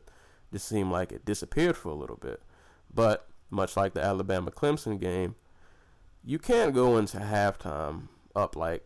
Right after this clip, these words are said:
um, were they up, like, six to nothing? Or, or I forgot if Green Bay, maybe, maybe they scored.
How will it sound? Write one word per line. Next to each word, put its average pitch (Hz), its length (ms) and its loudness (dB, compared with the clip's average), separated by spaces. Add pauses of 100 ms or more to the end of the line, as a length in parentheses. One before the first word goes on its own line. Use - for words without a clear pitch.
(160)
um, 104 260 -2
were 98 180 0
they 98 100 0
up, 95 100 -2
like, 76 160 -10
six - 600 -4 (480)
to 110 120 -10
nothing? 107 440 0
Or, 87 180 -4
or 117 420 4
I 143 80 -12
forgot 143 380 0
if - 420 -4
Green 127 280 2
Bay, 113 120 4
maybe, 110 280 2 (120)
maybe 123 240 0
they 117 120 2
scored. 120 420 0